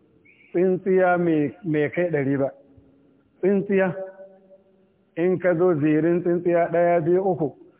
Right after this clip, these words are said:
aka ce zai haɗa kamar tsintsiya kamar ɗari, ya ɗaure ta, sai ya ɗan dake ta da shi, ba sai ya warware rantsuwarsa ba. In yi mata wannan dukan da wannan,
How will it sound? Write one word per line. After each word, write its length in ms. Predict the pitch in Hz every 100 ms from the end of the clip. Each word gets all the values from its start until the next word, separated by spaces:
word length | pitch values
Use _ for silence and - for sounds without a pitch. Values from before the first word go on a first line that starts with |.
| _ -
aka 280 | 165 156 151
ce 220 | 165 147
zai 140 | 160 156
haɗa 280 | 151 160 131
kamar 260 | 135 151 151
tsintsiya 500 | 165 170 165 165 156
kamar 260 | 143 151 180
ɗari, 260 | 147 156 139 - - _ _ _ _ -
ya 160 | 143
ɗaure 400 | 160 202 185 151
ta, 160 | 151 - - - _ _ _ -
sai 200 | 190 170
ya 100 | 156
ɗan 260 | 170 185 160
dake 320 | 151 - 175
ta 100 | 170
da 120 | 147 135
shi, 240 | 156 131 - _ _ _ -
ba 280 | 139 139 131
sai 140 | 165 160
ya 140 | 160
warware 440 | 160 170 156 139 139
rantsuwarsa 520 | 135 143 131 - 113
ba. 120 | - - _ _ _ _ -
In 160 | 175 185
yi 120 | 185
mata 240 | 185 190
wannan 360 | 170 156 160 170
dukan 340 | 180 180 175
da 100 | 156
wannan, 400 | 147 143 147 202